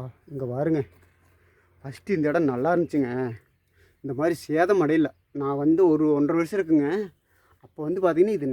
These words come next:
நல்லா இருந்தது, இந்த மாதிரி சேதம் அடையாத இருந்தது. இப்போ பாருங்க மேலே இந்த கேப் தெரியுதுங்களா, இதெல்லாம் இல்ல. அடாடா,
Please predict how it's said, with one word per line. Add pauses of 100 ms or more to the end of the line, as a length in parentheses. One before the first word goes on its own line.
நல்லா
இருந்தது,
இந்த
மாதிரி (120)
சேதம்
அடையாத
இருந்தது.
இப்போ
பாருங்க
மேலே (800)
இந்த
கேப்
தெரியுதுங்களா, (260)
இதெல்லாம்
இல்ல. (1080)
அடாடா,